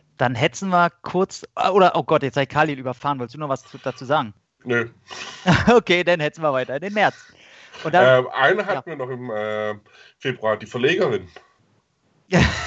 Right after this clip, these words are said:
Speaker 1: Hä? Äh, über die haben wir
Speaker 2: Weil
Speaker 1: doch gerade geredet.
Speaker 2: Ach so, oh, tut mir leid. Da, ich war gerade auf der Toilette. Ähm,
Speaker 1: <laughs>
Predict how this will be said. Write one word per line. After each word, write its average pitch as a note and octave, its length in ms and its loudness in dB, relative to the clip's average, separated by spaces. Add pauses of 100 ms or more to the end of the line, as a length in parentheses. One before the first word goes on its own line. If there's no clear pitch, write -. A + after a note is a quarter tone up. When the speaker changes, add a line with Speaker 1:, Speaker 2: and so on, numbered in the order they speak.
(560)
Speaker 1:
Hä? E3 400 2 (880)
Äh, D#3 220 6
über C#3+ 220 0
die F3+ 180 2
haben C#3+ 120 4
wir F3+ 80 4
Speaker 2:
Weil E3+ 100 2
Speaker 1:
doch - 60 -20
gerade D#3+ 280 -2
geredet. D3+ 500 -8 (400)
Speaker 2:
Ach B2 120 -2
so, D3 340 0
oh, B2+ 440 4
tut C#3 140 -12
mir C#3+ 80 -2
leid. C3 320 2 (380)
Da, C3 260 4 (100)
ich C#3+ 160 -10
war C#3 120 4
gerade C3+ 200 -2
auf B2 80 -4
der C3 120 -8
Toilette. C3 460 -2 (280)
Ähm, G3 260 6 (320)
Speaker 1:
<laughs> - 880 0